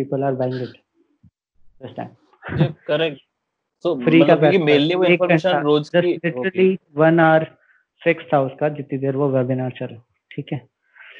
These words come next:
Speaker 1: So, yeah, another good, so good, good thing about the marketplaces और इन, अ, जिसको प्लेटफॉर्म इकोनॉमी बोलते हैं आजकल, प्लेटफॉर्म्स का फायदा ये होता है कि it works both ways।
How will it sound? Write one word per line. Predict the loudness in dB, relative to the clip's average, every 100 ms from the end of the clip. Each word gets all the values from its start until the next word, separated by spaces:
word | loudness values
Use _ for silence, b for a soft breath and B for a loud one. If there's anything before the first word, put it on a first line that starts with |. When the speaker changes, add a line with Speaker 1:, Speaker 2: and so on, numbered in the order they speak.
| B B -20 -20 -20 -20 -2 4
Speaker 1:
So, |
yeah, | 6 4 2
another | 0 2 2
good, | 0 0
so | 0 4
good, | 2 2 2
good | 2 2
thing | 0 0
about | 0 -2 -2
the | -4
marketplaces | -4 -6 -10 -8 -8 -6 -6 -8
और | -4 -4
इन, | -4 -6 -8 _ _ -8
अ, | -8 -8
जिसको | -8 -8
प्लेटफॉर्म | -6 -2 -2 0 0 0
इकोनॉमी | -2 -2 -2 -4
बोलते | -2 -4 -4
हैं | -6
आजकल, | -8 -8
प्लेटफॉर्म्स | -6 -4 -4 -4 -6
का | -2 -2
फायदा | 0 0
ये | 0 0
होता | 0 -2
है |
कि | -2 -4
it | -2
works | 0 0 -2
both | -4 -4
ways। | -6